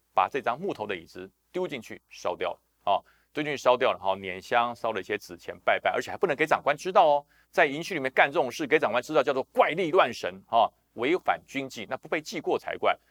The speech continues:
我们几个小官就偷偷在焚化炉里面干了这件事，哦，而且在我们离开的时候，我们三个人不约而同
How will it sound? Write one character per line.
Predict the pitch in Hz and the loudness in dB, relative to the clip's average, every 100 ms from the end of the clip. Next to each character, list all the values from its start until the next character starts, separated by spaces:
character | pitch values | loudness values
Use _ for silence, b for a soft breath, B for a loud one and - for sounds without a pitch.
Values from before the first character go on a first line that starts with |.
| _ | _
我 | - 98 | -8 -6
们 | 95 95 101 95 | -4 -6 -8 -12
几 | 95 | -10
个 | 107 | -10
小 | - - | -8 -8
官 | 107 110 120 | -6 -8 -6
就 | 120 | -10
偷 | - 147 | -6 -6
偷 | 151 | -2
在 | 127 | -2
焚 | 107 104 | -4 -6
化 | 123 | -6
炉 | 95 | -6
里 | 85 | -8
面 | 87 90 | -12 -2
干 | 147 | -2
了 | 101 | -2
这 | 120 | -6
件 | 113 110 | -6 -8
事， | - - _ _ - | -8 -12 _ _ 2
哦， | 98 - b b | 2 2 b b
而 | - 131 | -2 0
且 | 120 90 | 0 -4
在 | - 110 95 87 - _ _ | 2 2 2 0 -8 _ _
我 | - 98 | -8 -8
们 | 101 | -8
离 | 101 | -8
开 | 139 | -6
的 | 123 | -6
时 | - | -6
候， | 98 92 _ - | -6 -6 _ -8
我 | 98 | -6
们 | 87 | -6
三 | 95 - - 160 151 | -10 -12 2 2 2
个 | 98 | -4
人 | 85 - _ - | -4 -12 _ -4
不 | 151 | -2
约 | 139 131 | 2 2
而 | 120 | 2
同 | 110 87 | -4 -14